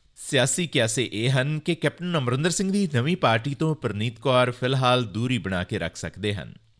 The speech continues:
ਪ੍ਰਨੀਤ ਕੌਰ ਦੀ ਸ਼੍ਰੀ ਚੰਨੀ ਨਾਲ ਇਸ ਮੁਲਾਕਾਤ ਤੋਂ ਬਾਅਦ ਇਹ ਚਰਚਾ ਵੀ ਛਿੜਿਆ ਕਿ ਕੈਪਟਨ ਅਮਰਿੰਦਰ ਸਿੰਘ ਕਾਂਗਰਸ ਵਿੱਚ ਮੁੜ ਤੋਂ ਪਰਤ ਸਕਦੇ ਹਨ,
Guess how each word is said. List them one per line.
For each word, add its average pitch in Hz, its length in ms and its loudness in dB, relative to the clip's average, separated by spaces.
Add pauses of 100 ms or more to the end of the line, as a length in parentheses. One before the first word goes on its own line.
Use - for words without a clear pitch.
(160)
ਪ੍ਰਨੀਤ 160 340 2
ਕੌਰ 220 180 6
ਦੀ 226 180 2
ਸ਼੍ਰੀ 196 200 2
ਚੰਨੀ 147 320 0
ਨਾਲ 170 260 4
ਇਸ 123 220 0
ਮੁਲਾਕਾਤ 107 500 0
ਤੋਂ 117 120 0
ਬਾਅਦ 117 360 2 (100)
ਇਹ 151 120 4
ਚਰਚਾ 127 380 0
ਵੀ 123 140 0
ਛਿੜਿਆ 143 440 2
ਕਿ 180 140 -4
ਕੈਪਟਨ 147 340 -2
ਅਮਰਿੰਦਰ 120 340 0
ਸਿੰਘ 175 320 -2
ਕਾਂਗਰਸ 127 400 0
ਵਿੱਚ 151 160 -2
ਮੁੜ 131 220 0
ਤੋਂ 139 140 -2
ਪਰਤ 95 300 -4
ਸਕਦੇ 107 380 -2
ਹਨ, 85 260 -8